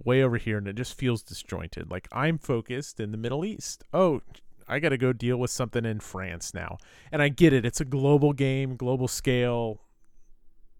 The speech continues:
Cold War, fine. But the fact that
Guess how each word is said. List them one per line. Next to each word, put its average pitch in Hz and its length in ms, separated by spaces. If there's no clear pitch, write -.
Cold 135 280
War, 120 460
fine. 92 500
But 135 120
the 139 80
fact 156 240
that 156 120